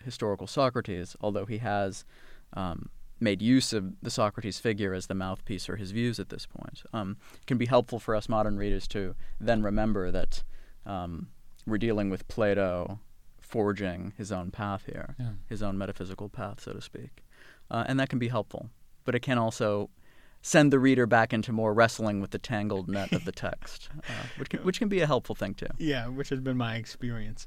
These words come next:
Speaker 2: Um, okay, like I said, we're going to focus, and in a minute we'll turn to books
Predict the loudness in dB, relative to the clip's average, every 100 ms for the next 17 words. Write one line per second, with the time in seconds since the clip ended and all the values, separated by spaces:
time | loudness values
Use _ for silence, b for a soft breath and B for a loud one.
0 | -8 -2 2 B B B B B -4 0
1 | 0 0 -4 2 4 6 6 6 2 2
2 | 2 2 0 0 0 0 0 0 -4 2
3 | 4 4 4 4 2 0 4 4 4 2
4 | 0 -2 b b b 2 4 8